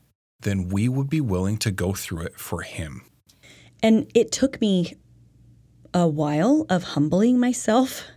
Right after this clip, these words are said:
Speaker 2: but when, when I really started giving my stress to the Lord and glorifying Heavenly Father,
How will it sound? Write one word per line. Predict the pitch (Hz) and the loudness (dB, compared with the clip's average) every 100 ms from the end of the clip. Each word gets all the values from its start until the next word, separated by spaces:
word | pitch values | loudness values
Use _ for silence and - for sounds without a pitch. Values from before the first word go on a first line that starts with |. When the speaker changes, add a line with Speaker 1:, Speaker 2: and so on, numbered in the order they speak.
| - - - - - - - | -20 -20 -20 -20 -20 -20 -4
Speaker 2:
but | 208 185 - - | 0 2 0 0
when, | 208 214 202 - - | 2 4 2 -2 -6
when | 185 214 | -2 0
I | 214 | 2
really | 196 180 214 277 | 2 2 4 4
started | 294 - 214 190 175 156 | 2 0 0 0 -2 -2
giving | 175 190 190 | -2 0 2
my | 160 | 0
stress | 156 - - - 151 170 - | -2 -4 -6 -2 -2 -2 -4
to | - | -6
the | 151 | -6
Lord | 151 - - - - | -6 -4 -6 -8 -6
and | 180 180 151 | 0 0 2
glorifying | 170 175 202 233 196 170 170 | 0 2 2 0 -2 0 0
Heavenly | 170 170 175 | -2 0 -2
Father, | 170 160 151 - - | -2 -4 -4 -4 -4